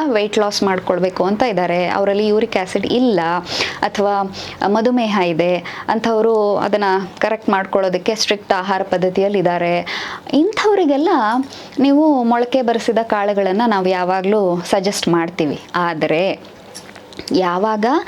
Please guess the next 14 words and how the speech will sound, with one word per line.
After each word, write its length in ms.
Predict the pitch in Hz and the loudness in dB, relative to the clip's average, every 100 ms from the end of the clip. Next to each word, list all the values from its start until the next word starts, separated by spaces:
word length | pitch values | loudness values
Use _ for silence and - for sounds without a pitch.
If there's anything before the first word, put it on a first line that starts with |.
| - - - - | -6 -8 -8 0
ಈ 180 | 208 220 | 2 4
ಒಂದು 260 | 220 214 | 2 2
ಯೂರಿಕ್ 360 | 202 208 233 233 | 4 4 2 0
ಆಸಿಡ್ನ 360 | 220 - 196 220 | 0 -2 -2 0
ಪ್ರಮಾಣ 400 | 214 196 202 196 | 0 2 0 0
ಜಾಸ್ತಿ 520 | 185 180 170 196 - 208 | 0 0 -2 -4 0 0
ಆಗಿರುತ್ತೋ 800 | 190 175 160 - 156 185 254 - | 2 0 -2 -2 0 2 0 -2
ಅಂಥವರಲ್ಲಿ 1080 | 180 226 247 240 202 180 165 160 170 185 190 - - - 170 | 0 2 2 0 0 0 0 2 2 2 0 -6 -12 -8 -2
ದಯವಿಟ್ಟು 880 | 170 190 247 247 - 202 190 190 190 - - - - | 0 2 2 0 0 2 2 0 -4 -10 -18 -8 0
ಈ 240 | 220 247 | 2 4
ಒಂದು 640 | 254 247 233 233 262 349 - - | 2 2 2 4 4 2 -2 -2
ಮೊಳಕೆ 500 | 202 208 220 262 269 | 0 0 0 2 2
ಬರಿಸಿದ 420 | 220 220 220 214 214 | 2 0 0 0 -2
ಕಾಳನ್ನ 640 | 208 196 196 208 196 185 | -2 -2 0 0 0 0